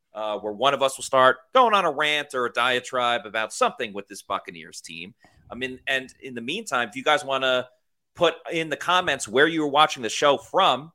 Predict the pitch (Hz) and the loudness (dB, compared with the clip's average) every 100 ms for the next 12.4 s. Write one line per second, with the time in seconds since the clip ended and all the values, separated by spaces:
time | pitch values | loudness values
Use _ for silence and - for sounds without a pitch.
0 | _ 117 113 123 123 - 123 123 107 120 | _ -16 -8 -2 0 4 2 2 -4 -2
1 | 120 - 123 147 151 - 110 - 113 113 | -2 2 4 4 0 -8 -10 -6 2 6
2 | 107 107 127 120 139 135 120 107 104 113 | 6 4 2 2 2 0 -10 -8 -2 0
3 | 117 - 107 117 104 127 160 - 98 90 | 0 -4 -8 -4 0 0 0 -8 -12 -12
4 | 139 202 113 110 - _ _ _ _ 107 | -2 2 4 2 -4 _ _ _ _ -2
5 | 110 147 - 156 - 151 143 - 143 151 | -2 -4 -4 -2 -2 -2 -4 0 2 2
6 | 156 156 - 101 113 135 151 160 151 _ | 0 -2 -6 -2 2 2 2 0 -6 _
7 | _ _ 110 131 147 - 120 123 120 104 | _ _ -16 -14 -12 -4 0 2 2 2
8 | 127 139 - 117 - 202 165 117 120 117 | 2 2 -2 -16 -8 -4 -4 -4 -10 -10
9 | 117 110 - 123 120 107 101 - 101 - | -10 -10 -2 0 2 0 -2 -6 -16 -10
10 | 101 - 95 - 92 92 90 92 92 - | -12 -10 -16 -8 -6 -4 -2 -2 -4 -8
11 | _ _ _ - 196 156 147 - 143 - | _ _ _ 6 8 8 6 2 0 0
12 | 170 185 190 | 6 8 8